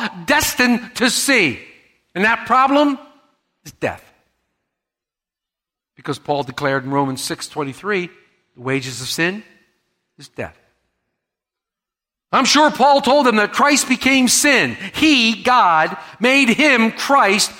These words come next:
to be sin who knew no sin. Why? So that we could be reconciled to God.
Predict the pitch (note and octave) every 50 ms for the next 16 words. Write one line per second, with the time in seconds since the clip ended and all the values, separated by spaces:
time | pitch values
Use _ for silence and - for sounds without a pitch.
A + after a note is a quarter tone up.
0 | - - - - D4+ D4+ C#4 - - B3 D#4+ F#4 F#4 F#4+ F4 - - - B3+ A3+
1 | G#3 G3+ G#3 A3+ A3+ G#3 G#3+ - - C4 B3+ B3 C4 C4+ C4+ A#3+ G#3+ F#3+ F#3 -
2 | - - F3 D3+ B2 G2 F2 - - _ _ _ _ _ _ _ _ _ _ _
3 | _ _ - F#3 G3 G3+ F3+ D#3 C3+ A#2 G2+ - - - - _ _ _ _ _
4 | _ _ _ _ _ _ _ _ _ _ _ _ _ _ _ _ _ _ _ _
5 | _ _ _ _ _ _ _ - - C3+ A#2+ C3 A2 - D#3+ E3+ E3+ E3 E3 -
6 | D#3 A#2+ A#2+ A#2 A#2 A2+ C#3+ - - C3+ A#2+ A#2+ - - A2+ A2 G#2 G2+ A#2+ G#2+
7 | _ _ - A#2+ G#2+ - G#2 F#2+ F2 E2+ - - - -